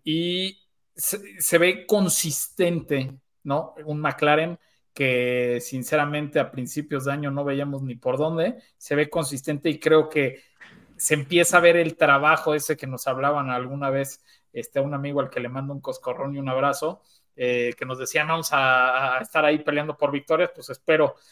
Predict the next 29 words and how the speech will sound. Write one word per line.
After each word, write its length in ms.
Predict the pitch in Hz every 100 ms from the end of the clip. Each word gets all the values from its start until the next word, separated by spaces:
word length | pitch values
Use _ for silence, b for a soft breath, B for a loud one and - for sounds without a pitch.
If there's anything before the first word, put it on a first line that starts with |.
| b 151
¿no? 160 | 165
que 100 | 147
pronto, 640 | 135 147 151 160 139 131 123
este, 640 | 123 117 - - 120 120 113
lo 120 | 104
veamos. 380 | 143 139 127 - B B -
Y, 420 | 214 262 - - _ _ _ _ _ _ _ _ _ -
pues 140 | 156
ahora 180 | 196 202
sí, 160 | 196 185
si, 200 | 170 -
si 140 | 160
pasamos 760 | 151 151 180 185 185 - - _ _ -
a 100 | 139
sus 300 | 160 147 147
ganadores, 880 | 147 143 143 160 160 139 - - _ _ _ _ _ _ _ -
a 100 | 143
sus 220 | 135 -
perdedores, 960 | - 131 131 151 175 254 349 - - _ _ _ _ _ _
¿y 480 | 156 196 - - - _ _
qué 100 | -
calificación 840 | 165 185 139 135 135 127 - 151 151
le 60 |
ponen 340 | 131 139 131 -
al 100 | 120
Gran 240 | 117 113
Premio? 300 | - - _ _ _ _ _ _
Em, 280 | - 143 147 151
amigo, 640 | 160 180 175 170 -